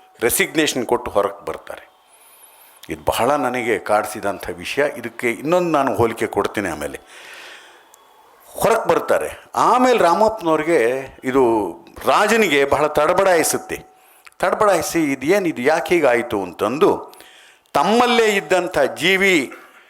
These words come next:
ಮಾಳವಂಕರ್ ಅವರನ್ನು ಇದಕ್ಕೆ ಪರಿಶೀ-, ಒಂದು ರೀತಿ ಶೋಧಿಸಿ ಸತ್ಯ ಏನು ಅಂತ ಅನ್ನೋದು ನನಗೆ ವರದಿ ಮಾಡಿ ಅಂತ ಕೊಟ್ಟಾಗ ಅವ್ರೇನು ಮಾಡ್ತಾರೆ,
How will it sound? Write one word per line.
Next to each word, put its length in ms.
ಮಾಳವಂಕರ್ 1080
ಅವರನ್ನು 800
ಇದಕ್ಕೆ 640
ಪರಿಶೀ-, 720
ಒಂದು 220
ರೀತಿ 400
ಶೋಧಿಸಿ 680
ಸತ್ಯ 440
ಏನು 380
ಅಂತ 180
ಅನ್ನೋದು 200
ನನಗೆ 260
ವರದಿ 360
ಮಾಡಿ 400
ಅಂತ 220
ಕೊಟ್ಟಾಗ 640
ಅವ್ರೇನು 440
ಮಾಡ್ತಾರೆ, 640